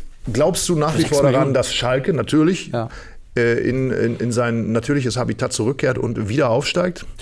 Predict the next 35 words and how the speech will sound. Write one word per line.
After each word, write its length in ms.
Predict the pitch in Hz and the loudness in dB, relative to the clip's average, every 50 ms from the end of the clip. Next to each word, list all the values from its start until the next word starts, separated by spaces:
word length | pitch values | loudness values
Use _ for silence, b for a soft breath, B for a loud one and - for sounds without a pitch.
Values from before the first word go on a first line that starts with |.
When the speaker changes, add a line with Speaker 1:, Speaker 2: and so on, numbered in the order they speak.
| B B B B B B B - - | B B B B B B B -16 -6
Speaker 1:
Auch 200 | - 131 113 - | -2 0 0 2
da 160 | - 131 131 123 | 2 2 2 2
habe 120 | 147 160 | 2 0
ich 60 | 165 - | 0 0
Zweifel, 300 | - 214 220 214 180 147 | 2 2 2 2 2 2
lieber 200 | 110 101 110 104 | 2 2 0 0
Florian. 400 | - - - 101 104 - - 92 110 B B B | 0 0 0 0 0 0 0 -2 -4 B B B
Speaker 2:
Naja, 180 | 123 120 135 175 | -4 -2 0 2
man 100 | 180 160 | 2 2
muss 140 | 165 170 - | 2 2 2
ja 100 | - 139 127 | 2 2 2
so 80 | 127 | 0
ein 40 | 131 | 0
bisschen 220 | 139 139 - 139 | -2 -2 -2 -2
die 60 | 127 113 | -2 -2
Frage 220 | - 131 123 123 | -2 -4 -4 -4
stellen, 420 | - - 120 113 110 107 107 107 104 - 104 98 | -4 -4 -4 -2 -2 -2 -2 -2 -2 -2 -2 -2
was 140 | 113 101 - | -2 -2 -2
ist 160 | 147 - - | -4 -2 -2
das 140 | 170 131 - | -4 -4 -4
natürliche 520 | 120 107 - 127 120 110 - - 117 110 - | -6 -6 -4 -4 -4 -4 -4 -4 -6 -6 -4
Habitat 440 | 107 107 107 113 110 - 117 117 113 | -4 -2 -2 -2 -2 -2 -4 -4 -4
von 120 | - 120 110 | -4 -4 -2
Schalke 240 | 117 113 110 - | -2 -2 -2 -2
null 180 | 113 113 113 107 | -2 -2 -2 -2
vier 380 | - - 135 131 131 131 - 131 | -4 -2 -2 0 0 -2 -2 -4
im... 440 | 131 110 110 107 104 104 104 107 - - | -4 -4 -2 -4 -4 -4 -6 -6 -8 -6
Äh, 340 | 117 110 107 104 101 101 - B B B B B B B B B B B B B B B B B - - | -4 -2 -2 -2 -2 -2 -4 B B B B B B B B B B B B B B B B B -8 -4
in 140 | 165 131 | -4 -2
den 140 | 123 123 117 | -2 -2 -2
zweitausendzwanziger 760 | - 139 131 123 127 120 120 123 - 135 131 117 123 120 117 | -2 -2 -2 0 0 -2 -2 -2 -2 -2 -2 -2 -2 0 0
Jahren? 300 | 117 151 202 190 117 92 - - - | 0 0 0 -2 -4 -6 -8 -12 -6
Ähm, 600 | 156 127 117 117 113 110 110 110 113 117 - - - | -4 -2 -2 0 -2 -2 -2 -4 -4 -6 -8 -12 -14
das 320 | 151 131 - 117 - - 120 | -14 -8 -6 -6 -6 -6 -6
w-, 60 | 117 | -8